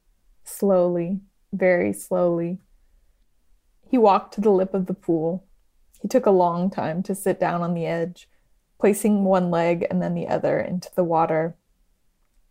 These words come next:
His face exploded with pleasure. The girl was watching,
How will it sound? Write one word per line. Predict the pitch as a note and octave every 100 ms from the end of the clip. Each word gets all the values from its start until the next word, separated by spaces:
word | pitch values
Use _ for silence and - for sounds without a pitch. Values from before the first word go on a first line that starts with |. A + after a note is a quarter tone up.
| _ _
His | B3+ A3
face | A3+ A3+ A#3
exploded | G#3+ - F#3 F3 F3 F3+
with | F#3 - _
pleasure. | F3 F3 - E3+ F3 G3 _ _ _ _ _ _ _ _ _ -
The | G#3
girl | A3+ A3+
was | A3+ A3
watching, | F#3+ F#3 - F3+ F3